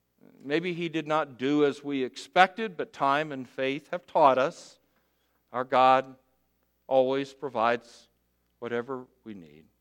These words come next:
Paul's words are still true, right? Philippians chapter four nineteen, "My God will supply every need of yours according to his riches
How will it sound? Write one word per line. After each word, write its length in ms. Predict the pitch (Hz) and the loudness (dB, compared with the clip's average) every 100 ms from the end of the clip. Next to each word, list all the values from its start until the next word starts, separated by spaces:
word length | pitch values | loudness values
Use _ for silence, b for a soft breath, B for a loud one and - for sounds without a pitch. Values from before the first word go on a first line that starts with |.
| _ _ _ _ _ _ _ _ | _ _ _ _ _ _ _ _
Paul's 260 | 156 156 165 | 4 4 4
words 240 | 170 160 | 0 0
are 60 | 151 | -6
still 220 | - 160 | -4 -6
true, 320 | - 160 101 - _ _ | -4 -6 -6 -10 _ _
right? 240 | 131 165 - - | -2 -2 -4 -12
Philippians 440 | 131 131 160 151 | -12 -6 -6 -4
chapter 260 | 160 151 151 | -4 -4 -8
four 420 | - 151 156 147 139 | -4 0 0 0 -2
nineteen, 680 | 143 143 - 165 156 156 - b b 147 | -2 -2 -10 -10 -8 -8 -12 b b 6
"My 220 | 165 208 | 8 10
God 420 | 180 202 208 180 | 12 12 12 8
will 140 | 175 | -2
supply 640 | 165 175 - 165 156 156 156 | -2 -6 2 6 8 6 4
every 480 | 185 220 214 233 226 | 6 6 6 0 0
need 220 | 202 196 | -2 -2
of 120 | 185 | -2
yours 300 | 165 165 165 | -2 -2 -2
according 540 | 156 - 170 147 135 123 | -6 -2 0 0 -2 -8
to 320 | 131 113 101 b b b | -10 -10 -12 b b b
his 480 | - 196 240 240 226 | 0 10 10 10 -2
riches 360 | 202 185 185 | -2 -2 -6